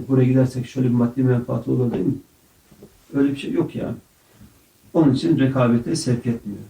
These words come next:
Etmemiş. Ama bu etmeyecek manasına gelmez. Edebilir yani. Dikkat etmek lazım diyor. Fakat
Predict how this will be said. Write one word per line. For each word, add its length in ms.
Etmemiş. 600
Ama 340
bu 120
etmeyecek 480
manasına 340
gelmez. 480
Edebilir 420
yani. 320
Dikkat 220
etmek 340
lazım 200
diyor. 100
Fakat 340